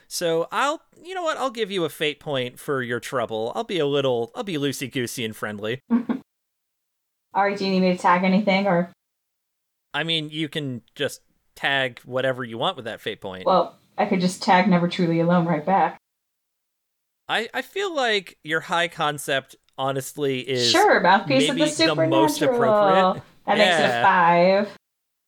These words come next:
Speaker 1: Okay, great. Uh, and now I need you to roll a discipline to control it for four.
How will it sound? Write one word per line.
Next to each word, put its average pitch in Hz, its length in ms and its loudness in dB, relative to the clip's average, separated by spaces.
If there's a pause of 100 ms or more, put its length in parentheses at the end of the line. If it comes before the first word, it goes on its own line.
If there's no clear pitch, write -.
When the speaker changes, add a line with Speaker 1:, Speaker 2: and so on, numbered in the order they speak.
(420)
Speaker 1:
Okay, 117 540 -4
great. 139 480 -6 (540)
Uh, 151 460 -4
and 120 320 -8
now 135 800 -2 (380)
I 117 160 -4
need 127 300 -8
you 113 300 -6
to 120 300 -12
roll 104 760 -4 (260)
a 160 120 -8
discipline 131 560 -10
to - 60 -18
control 165 400 -6
it - 140 -8
for 131 100 -10
four. 131 340 -10